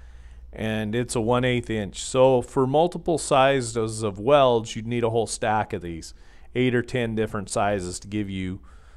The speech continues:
the whole range of groove weld reinforcement sizes that you could possibly have. And on the right, you've got a variable size. So you just set it for the size that you want, and you go from there.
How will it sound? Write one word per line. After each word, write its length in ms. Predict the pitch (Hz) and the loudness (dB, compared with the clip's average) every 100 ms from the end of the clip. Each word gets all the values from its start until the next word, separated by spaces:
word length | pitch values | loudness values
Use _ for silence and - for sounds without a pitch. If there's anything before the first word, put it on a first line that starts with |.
| - - - - | -20 -20 -20 -8
the 120 | - 101 | -2 2
whole 580 | 113 113 110 104 98 - - | 4 6 4 0 -6 -18 -18
range 580 | 110 107 117 117 110 95 | -6 -2 0 -2 -4 -4
of 340 | 92 92 - - - - - | -6 -6 -16 -20 -20 -20 -10
groove 340 | 127 123 110 110 | -2 0 0 2
weld 560 | 113 110 104 101 - 107 | 4 4 2 0 -6 -6
reinforcement 840 | 113 110 98 - 110 107 104 90 | -4 -4 -2 0 0 0 -8 -6
sizes 500 | - 98 101 95 - | -2 -2 -2 -6 -6
that 180 | 101 - | -6 -6
you 60 | |
could 180 | 101 87 | -8 -4
possibly 520 | - 95 98 87 95 | -2 -2 -2 -8 -8
have. 400 | 87 95 82 73 - - - - - - - | -6 -4 -4 -8 -14 -20 -20 -20 -20 -20 -10
And 360 | - 113 113 107 - | -6 -4 -4 -6 -2
on 340 | 135 135 131 | 2 2 0
the 260 | 120 110 107 | 0 0 -2
right, 380 | 117 147 151 131 | 2 4 4 2
you've 200 | 131 110 | -4 -2
got 200 | 120 113 | 0 0
a 60 | 104 | 0
variable 840 | 113 127 123 107 87 90 80 - - | 4 4 4 0 -2 -6 -8 -14 -20
size. 460 | - - 85 90 85 | -6 -2 0 -2 -4
So 160 | - 127 | -4 -2
you 140 | 135 | -2
just 240 | 120 110 | -2 -4
set 240 | - 135 123 | 2 4 4
it 200 | - - | 0 -4
for 220 | 123 117 | -2 0
the 160 | 104 98 | -2 -2
size 420 | - 113 117 107 | 0 2 2 0
that 220 | 107 - | -6 -6
you 80 | 107 | -6
want, 380 | 101 107 113 - | -2 0 0 -4
and 120 | 120 110 | -8 -6
you 80 | |
go 200 | 95 107 | -2 -4
from 240 | 101 101 92 | -4 -6 -6
there. 320 | 101 87 | -4 -6